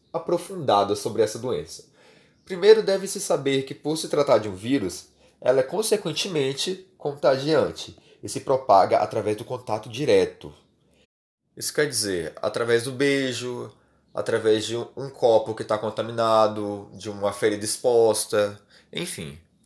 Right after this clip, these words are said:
E isso quer dizer que o vírus não sobrevive muito tempo fora do organismo. Quando já está em estágio avançado, as lesões ou bolhas explodem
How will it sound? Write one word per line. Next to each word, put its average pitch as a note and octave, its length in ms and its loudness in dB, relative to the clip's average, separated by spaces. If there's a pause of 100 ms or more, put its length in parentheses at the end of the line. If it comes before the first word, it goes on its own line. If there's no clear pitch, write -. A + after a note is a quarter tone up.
(480)
E B2+ 160 -12
isso F3 200 -4
quer C#3 200 -2
dizer A#2+ 420 -2
que C#3+ 120 -6
o C3+ 60 -2
vírus C#3 400 -2
não C#3+ 160 0
sobrevive D#3 1000 -2
muito C#3+ 360 -10
tempo C3+ 240 -6
fora G#2+ 280 2
do G#2 120 0
organismo. A2 500 -6 (1500)
Quando D#3 280 0
já D#3+ 100 0
está E3+ 380 4
em F3+ 60 0
estágio A2 440 4
avançado, F#2 720 2 (100)
as C3 140 0
lesões A2+ 720 -2
ou C3 100 -2
bolhas G2+ 600 0 (340)
explodem A#2+ 720 2